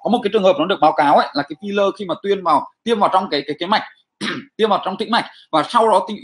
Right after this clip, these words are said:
ở cái tĩnh mạch ở trên mặt này này nó không ảnh hưởng gì cả, nhưng mà sau đó nó di chuyển dần xuống ở chỗ tĩnh mạch, tĩnh mạch vành nuôi tim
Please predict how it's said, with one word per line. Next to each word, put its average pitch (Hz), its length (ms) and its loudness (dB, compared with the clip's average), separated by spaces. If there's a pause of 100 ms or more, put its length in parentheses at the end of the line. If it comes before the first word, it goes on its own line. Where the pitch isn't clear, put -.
(140)
ở 160 260 0
cái 170 160 -6
tĩnh 240 140 -8
mạch 247 140 -2
ở 131 80 -10
trên 190 120 -4
mặt 196 140 0
này 131 100 0
này 113 120 -8
nó 143 60 -8
không 226 160 -4
ảnh 147 140 -6
hưởng 131 160 -4
gì 113 120 -8
cả, - 220 -2 (160)
nhưng 240 140 0
mà 202 100 2
sau 196 80 2
đó 175 160 2
nó 202 60 -2
di 226 260 -2
chuyển 135 220 0
dần 160 220 0
xuống 170 220 -2
ở 226 120 4 (160)
chỗ 160 140 -2
tĩnh 175 140 -8
mạch, 208 120 -4 (140)
tĩnh 180 140 -6
mạch 202 160 -2
vành 156 240 0
nuôi 185 180 4
tim 240 140 0